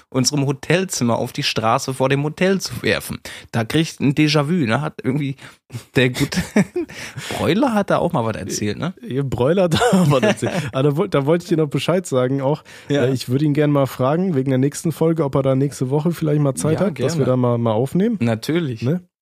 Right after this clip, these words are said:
Speaker 1: Ja.
Speaker 2: Ja, okay. Dann,
Speaker 1: Okay.
Speaker 2: dann weiter geht's.
Speaker 1: Da sich das Zimmer im dritten Stock befand, konnte man von dort aus auch ganz gut aimen,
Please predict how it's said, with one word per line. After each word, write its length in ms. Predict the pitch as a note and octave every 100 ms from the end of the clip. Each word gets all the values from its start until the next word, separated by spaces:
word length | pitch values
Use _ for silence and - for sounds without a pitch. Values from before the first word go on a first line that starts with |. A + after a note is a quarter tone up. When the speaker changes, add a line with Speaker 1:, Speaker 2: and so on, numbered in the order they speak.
| _ _ _ _
Speaker 1:
Ja. 60 | -
Speaker 2:
Ja, 140 | A#2+ - -
okay. 300 | D3 A#2+ C#3 - _ -
Dann, 160 | C3
Speaker 1:
Okay. 180 | C3 B2+
Speaker 2:
dann 80 | B2+
weiter 220 | C3 C3+
geht's. 280 | B2+ A2 - _ - - - F3 D#3+ G#2+
Speaker 1:
Da 320 | A2+ D#3 A#3
sich 180 | G3 -
das 220 | D#3+ -
Zimmer 240 | - E3 C3
im 240 | C3+ A#2+
dritten 320 | C3+ F#3+ -
Stock 400 | C#3 - F3 -
befand, 460 | G#2+ - G#2+ D3+ G#3
konnte 240 | F3 -
man 140 | F#3 E3+
von 280 | C#3+ A#2+
dort 300 | G#2+ F#3+ A#3
aus 280 | B2+ E3 G#3+
auch 280 | - A#2+ -
ganz 380 | C#3 F3+ G3+ -
gut 200 | E3+ E3
aimen, 600 | C#3 F#3+ A3+ D3+ G2+ A2+